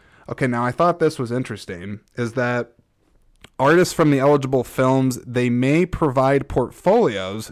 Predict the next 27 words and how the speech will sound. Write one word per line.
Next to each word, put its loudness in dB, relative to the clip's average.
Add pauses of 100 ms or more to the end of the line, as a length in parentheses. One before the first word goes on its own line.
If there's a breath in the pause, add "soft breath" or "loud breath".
demonstrating 2
their -2
makeup -2
and -6
hairstyling -4
achievements. -8 (680 soft breath)
Uh, 2
they -2
also 4
would 4
need 0
to -2
provide -2
the -4
committee -2
with -4
written -2
descriptions -2
that 0
explain -2
the 0
procedures -2
used -2
to -8
create -4
the -4
makeup -2